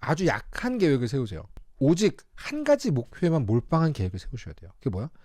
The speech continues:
지속 가능성. 지속 가능한 수준의 계획인가만 온통 신경을 써서 그렇게 계획을 세워가지고 하셔야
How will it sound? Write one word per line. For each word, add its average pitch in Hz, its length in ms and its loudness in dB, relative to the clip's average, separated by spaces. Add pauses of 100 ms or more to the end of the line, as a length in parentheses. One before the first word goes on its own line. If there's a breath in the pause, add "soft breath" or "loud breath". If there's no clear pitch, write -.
(120)
지속 - 420 0
가능성. - 440 -8 (200)
지속 - 460 0
가능한 247 460 2
수준의 247 480 0
계획인가만 160 920 2 (100)
온통 208 340 2
신경을 185 420 0
써서 156 400 -2
그렇게 208 420 0
계획을 131 420 0
세워가지고 139 540 -2
하셔야 151 560 0